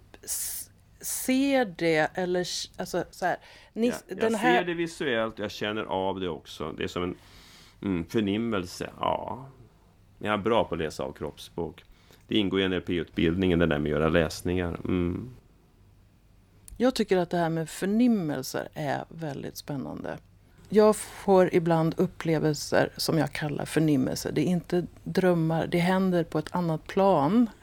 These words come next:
Speaker 1: än det vi kan se. Men för mig är det helt verkligt.
Speaker 2: Det är ett intressant område. Jag har faktiskt gått en del mediumutbildningar och nu på torsdag ska jag faktiskt hålla en föreläsning om tidigare liv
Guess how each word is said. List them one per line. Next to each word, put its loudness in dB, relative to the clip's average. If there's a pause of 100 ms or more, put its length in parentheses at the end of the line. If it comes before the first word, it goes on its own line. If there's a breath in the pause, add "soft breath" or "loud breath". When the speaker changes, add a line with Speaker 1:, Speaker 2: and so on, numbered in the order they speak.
(220 loud breath)
Speaker 1:
än 2
det 4
vi 0
kan -4
se. 0 (840 soft breath)
Men 2
för -10
mig 4
är -8
det -8 (140)
helt -4 (360)
verkligt. -2 (180)
Speaker 2:
Det 0
är 0
ett -6
intressant 2
område. 2
Jag 8
har 6
faktiskt 2
gått 4
en 2
del 4
mediumutbildningar 2
och 4
nu 2
på -2
torsdag -4
ska -2
jag 0
faktiskt 0
hålla 4
en 4
föreläsning 4
om 0
tidigare 6
liv 0